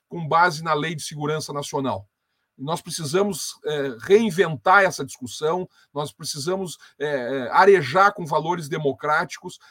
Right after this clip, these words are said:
para que nunca mais nós tenhamos essa possibilidade. Também precisamos, e agora foi proposto uma reforma constitucional, de discutir a participação dos militares na política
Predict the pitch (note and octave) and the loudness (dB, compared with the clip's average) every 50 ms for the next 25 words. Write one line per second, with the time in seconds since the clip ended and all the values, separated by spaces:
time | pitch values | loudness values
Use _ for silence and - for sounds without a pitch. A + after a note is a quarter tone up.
0 | _ _ - - F3 - - G3 F3 F3+ F#3+ A3+ C4 E4+ C#4 - B3+ A3 F#3+ F3 | _ _ -6 -6 -6 -4 -2 -4 -2 0 2 0 0 0 -2 -2 -2 0 0 0
1 | F3 F#3 G#3+ A3 A#3 G3+ F#3+ G3+ G3 F#3 - - G3+ F3+ D#3+ D3+ D#3 F3+ G3 G3+ | 2 2 2 2 0 -2 -4 -6 -6 -6 -6 -6 -6 -4 -2 -2 -2 -2 -2 -4
2 | G3 G#3 G3 - - _ _ _ _ _ - D#3 F3+ F#3 - - D3+ - E3+ D3+ | -4 -6 -8 -8 -12 _ _ _ _ _ -6 -4 -4 -4 -4 -4 -8 -8 -8 -14
3 | - E3+ E3 D3+ C3+ A#2 B2+ A2+ - A#3 A#3+ C4 C#4+ B3 - C#4 A#3+ A#3+ A3+ E3 | -12 -12 -6 -4 -4 -4 -2 4 4 6 6 6 2 0 -2 -4 -4 -4 -2 2
4 | E3+ G#3+ B3 B3 G3+ E3+ F#3+ D#3 D#3 E3+ G3 G#3 G3 G3 _ _ - F#3+ E3+ C#3+ | 4 4 4 2 0 -2 -2 -2 2 2 4 4 2 0 _ _ -6 -6 -6 -6
5 | E3 C#3 - F3+ F#3 G3+ - - - D3 A#2+ _ _ _ _ - D3+ E3 D#3+ E3 | -10 -10 -6 -4 -4 -4 -4 -6 -10 -10 -10 _ _ _ _ -10 -8 -6 -6 -6
6 | D#3 - - F3+ F3+ F3 E3 D#3+ - D3+ C#3+ - - - - - D3+ C#3 C3+ C3+ | -6 -2 2 2 2 2 0 -8 -10 -10 -10 -12 -14 -18 -14 -8 -6 -6 -4 0
7 | D#3 F#3+ A3 F#3+ A#2+ _ _ _ _ _ _ _ _ - C3 C#3 F3+ G3 E3+ D#3 | 0 2 2 0 -2 _ _ _ _ _ _ _ _ -16 -12 -10 -10 -10 -10 -10
8 | C#3 - - - G3 - - - B3 C4 B3 - - D4 D#4+ D#4 B3 - - C4+ | -12 -12 -6 -6 -6 -4 -2 0 0 0 0 4 6 6 6 6 4 -4 -8 -6
9 | - - A#3 G#3 G#3+ - - - B3+ D4 D#4+ D#4 D4+ B3 A#3 F#3+ F#3+ G#3+ A#3 G#3 | 2 4 4 4 2 0 -6 0 2 2 2 0 -2 -4 -6 -4 -2 -2 -2 -2
10 | G3+ - - A3+ A#3+ C4+ C4 A#3+ B3+ B3+ - - A#3+ G3+ G#3 G#3 - - - - | -2 0 4 4 4 4 4 0 -4 -6 -4 -4 -2 -2 -2 -4 -4 -8 -14 -16